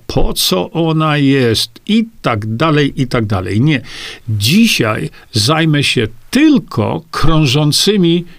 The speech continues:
mitami, głównie. Fakty macie opisane, ale zajmę się tylko krążącymi właśnie mitami, y, gdzieś tu w przestrzeni, y, na temat, y,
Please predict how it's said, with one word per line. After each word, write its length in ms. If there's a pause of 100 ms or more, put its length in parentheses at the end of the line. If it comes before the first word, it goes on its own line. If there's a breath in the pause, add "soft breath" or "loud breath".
(160 loud breath)
mitami, 640
głównie. 440
Fakty 540
macie 320
opisane, 580 (360 loud breath)
ale 220
zajmę 360
się 180 (160)
tylko 720
krążącymi 880 (320 loud breath)
właśnie 580 (240 loud breath)
mitami, 920 (320 loud breath)
y, 220
gdzieś 320
tu 120
w 60
przestrzeni, 680 (320 loud breath)
y, 200
na 180
temat, 540
y, 220